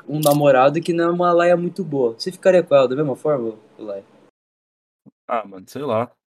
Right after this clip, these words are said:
Speaker 2: Eu não sou tão carente de, de atenção assim, não, graças a Deus.
Speaker 1: Não é carente, mano, é
Speaker 2: Terminar, né,
Speaker 1: tesão,
Speaker 2: mano?
Speaker 1: mano. É tesão, velho.
Speaker 2: Não,
Speaker 1: Pô, se
Speaker 2: não
Speaker 1: você
Speaker 2: tenho não, Vitor.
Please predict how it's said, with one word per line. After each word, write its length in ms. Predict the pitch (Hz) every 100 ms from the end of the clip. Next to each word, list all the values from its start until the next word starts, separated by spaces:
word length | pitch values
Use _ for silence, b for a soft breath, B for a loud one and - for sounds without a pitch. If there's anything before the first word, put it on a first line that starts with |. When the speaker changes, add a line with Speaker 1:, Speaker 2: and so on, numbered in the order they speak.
| -
Speaker 2:
Eu 100 | 107
não 60 | 104
sou 140 | 127
tão 160 | - 156
carente 400 | 156 127 117 110
de, 180 | 104 104
de 380 | - 107 95 90 -
atenção 460 | - 107 107 104 98
assim, 220 | - 101
não, 180 | 98 104
graças 240 | 98 92
a 60 | 98
Deus. 140 | 95
Speaker 1:
Não 100 | 147
é 100 | 254
carente, 640 | 269 302 294 262 214 - 214
mano, 60 | -
é 40 | 175
Speaker 2:
Terminar, 160 | 170
né, 60 | 175
Speaker 1:
tesão, 220 | 180 190
Speaker 2:
mano? 140 | 220 254
Speaker 1:
mano. 280 | 185 120 - _ _
É 80 | 135
tesão, 560 | - 233 151 135 190
velho. 220 | 185 113 - _ _ _ _ _ _
Speaker 2:
Não, 160 | - 127
Speaker 1:
Pô, 60 | 147
se 60 |
Speaker 2:
não 80 | 135
Speaker 1:
você 100 | 117
Speaker 2:
tenho 100 | 123
não, 200 | 185 170 175
Vitor. 200 | 135